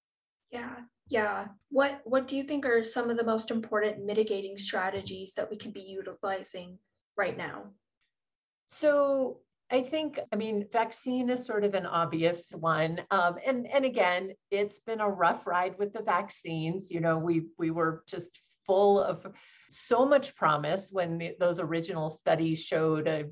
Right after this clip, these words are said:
Speaker 2: you know, ninety-eight percent efficacy of vaccine, and then had to deal with kind of that waning immunity and breakthrough cases.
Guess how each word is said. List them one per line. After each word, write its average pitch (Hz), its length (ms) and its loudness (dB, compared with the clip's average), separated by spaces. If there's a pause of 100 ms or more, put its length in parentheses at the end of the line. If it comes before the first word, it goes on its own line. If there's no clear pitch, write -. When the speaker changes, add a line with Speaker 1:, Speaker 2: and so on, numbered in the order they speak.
(100)
Speaker 2:
you 175 80 -8
know, 151 140 -2
ninety-eight 165 580 -2
percent 165 480 -2
efficacy 165 720 -2
of 170 180 0
vaccine, 160 640 -4
and 170 160 -2
then 160 140 -2
had 170 220 -4
to 196 100 -12
deal 160 280 -2
with 170 200 -4
kind 165 160 -4
of 160 80 -4
that 170 220 0
waning 170 380 -2
immunity 170 760 -2
and 160 240 0
breakthrough 165 540 -4
cases. 175 640 -4